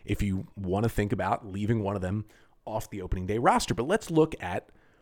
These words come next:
what that roster will look like as it pertains to Arias and Mateo next year. You get thirteen position players that you can put on the roster. Now, some teams go with fourteen position players and twelve pitchers. It's an option for the Orioles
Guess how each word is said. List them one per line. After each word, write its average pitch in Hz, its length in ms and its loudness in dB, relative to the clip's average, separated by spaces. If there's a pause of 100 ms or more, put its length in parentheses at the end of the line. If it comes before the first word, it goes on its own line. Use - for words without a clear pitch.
what 147 240 2
that 151 220 8
roster 120 320 0
will 117 160 -2
look 247 180 -4
like 113 240 -4
as 127 180 2
it 151 100 -2
pertains 120 400 0
to - 200 -2
Arias 107 400 2
and 104 180 -4
Mateo 90 540 -6 (320)
next - 320 -10
year. - 160 -18 (460)
You 147 100 6
get 175 160 8
thirteen 208 460 6
position 131 340 6
players - 380 -10
that 95 160 -6
you 104 80 -8
can 101 140 -10
put 107 180 -4
on 98 120 -4
the 92 60 -6
roster. 104 320 -10
Now, 127 140 2
some 165 260 6
teams 147 260 2
go 135 120 8
with 123 140 6
fourteen 160 360 6
position 127 300 6
players 120 320 4
and 101 180 -4
twelve 101 320 2
pitchers. 254 540 0 (400)
It's 160 200 8
an 127 80 10
option 127 440 6
for 196 120 6
the 202 120 6
Orioles 226 520 8